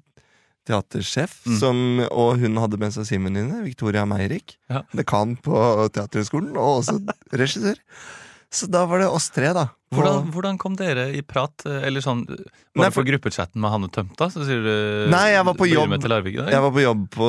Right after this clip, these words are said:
Speaker 1: torsdag, så var det noen som, som sa, «Jeg tror Hanne skal til Larvik på», for det var
Speaker 2: Ja.
Speaker 1: sånn, «Ja, hva skal du i helgen?» Så jeg skal til Larvik, «Å, jeg tror Hanne også skal til Larvik.»
Speaker 2: Ja.
Speaker 1: «Ja, jeg sender en melding og hører i tilfelle hun skulle kjøre, for da har vel de å sik-, sitte på.»
Speaker 2: Mm.
Speaker 1: Eh, hun skulle ta tog.
Speaker 2: Ja.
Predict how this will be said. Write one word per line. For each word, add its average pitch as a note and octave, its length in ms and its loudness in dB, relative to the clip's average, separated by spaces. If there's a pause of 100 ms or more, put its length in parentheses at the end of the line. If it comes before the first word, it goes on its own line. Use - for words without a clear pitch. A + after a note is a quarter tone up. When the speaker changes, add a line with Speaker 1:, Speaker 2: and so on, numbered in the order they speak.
(120)
Speaker 1:
torsdag, A2+ 420 -2
så A#2+ 80 -8
var A#2 120 0
det G#2+ 80 -2
noen G2+ 80 -2
som, G2+ 260 -4
som G#2+ 240 -10
sa, G2+ 240 -4 (140)
«Jeg G#2 120 -4
tror A2+ 160 -4
Hanne G2+ 240 -4
skal - 160 -10
til G2 120 -6
Larvik F#2+ 400 -4
på», F#2+ 140 -2 (600)
for - 60 -8
det F3+ 40 -2
var A3 40 2
Speaker 2:
Ja. B3 120 2
Speaker 1:
sånn, D3 80 -2
«Ja, E3+ 80 0
hva D#3+ 120 0
skal C#3+ 120 -6
du B2+ 60 2
i A#2 60 2
helgen?» A#2 240 -4
Så B2+ 200 -2
jeg C3 80 -6
skal C#3+ 140 -10
til A#2+ 100 -4
Larvik, A2+ 280 -4
«Å, G#3 120 -2
jeg A#3+ 80 -12
tror E3+ 160 -2
Hanne C3+ 280 0
også F#2+ 140 -10
skal F2 140 -8
til G2 120 -6
Larvik.» G2+ 300 -4 (140)
Speaker 2:
Ja. G#3 140 -2 (320)
Speaker 1:
«Ja, A#3 100 4 (120)
jeg F3 120 2
sender B2 240 0
en G#2+ 120 -2
melding F#2+ 200 -2
og G#2 80 2
hører F#2+ 200 -2
i - 80 -12
tilfelle G2 360 -2
hun F2+ 80 -6
skulle - 200 -8
kjøre, G2+ 420 -4
for A2+ 140 -6
da A2+ 80 -2
har G#2 80 -4
vel G2 80 -8
de A2 120 -8
å - 120 -8
sik-, - 160 -12 (120)
sitte - 320 -12
på.» G#3 160 -8
Speaker 2:
Mm. A#2+ 240 0 (420)
Speaker 1:
Eh, D#3 300 0
hun D3 120 0
skulle F3 200 -4
ta F#3 80 -2
tog. G#2 240 0 (300)
Speaker 2:
Ja. G#3 160 -4